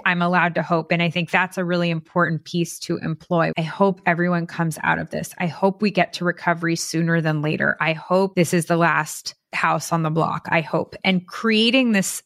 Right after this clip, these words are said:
space between, "I expect," or, "I need this to be," or,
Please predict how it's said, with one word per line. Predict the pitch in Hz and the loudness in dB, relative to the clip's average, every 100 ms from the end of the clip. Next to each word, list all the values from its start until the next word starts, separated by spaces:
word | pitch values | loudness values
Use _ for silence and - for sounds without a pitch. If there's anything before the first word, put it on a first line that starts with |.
| - | -8
space | - - - 180 202 - | -6 -6 2 4 4 0
between, | - 185 - 185 170 165 - | 0 0 0 2 2 2 -2
"I | 165 | -2
expect," | 160 - - 165 - - - - _ _ _ | -4 -6 -2 0 -2 -4 -12 -12 _ _ _
or, | 180 170 160 156 - | 2 4 4 2 2
"I | |
need | 175 175 185 | 2 4 4
this | 180 226 - | 4 2 0
to | - | 0
be," | 220 247 269 269 | 2 4 4 2
or, | - 170 165 165 160 160 156 | 2 4 4 4 4 2 -2